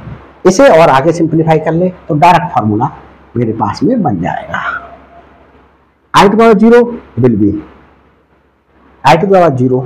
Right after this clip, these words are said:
किसी पावर ज़ीरो क्या होता है? वन होता है, तो डी फ़ोर हो गया, डी क्यू,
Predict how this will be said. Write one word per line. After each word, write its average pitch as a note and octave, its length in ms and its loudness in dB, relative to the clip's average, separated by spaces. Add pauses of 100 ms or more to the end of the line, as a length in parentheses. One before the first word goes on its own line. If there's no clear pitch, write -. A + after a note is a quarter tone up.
किसी C#3 200 -4
पावर A#2 220 0
ज़ीरो G#2 220 -2
क्या A2 160 -6
होता G#2+ 220 -6
है? - 160 -10 (260)
वन G2+ 140 -4
होता D#2+ 240 -8
है, - 140 -14
तो B2+ 60 -2
डी C3 180 2
फ़ोर B2 220 -4
हो - 160 -6
गया, - 180 -10 (2500)
डी A3+ 420 4
क्यू, B2 140 0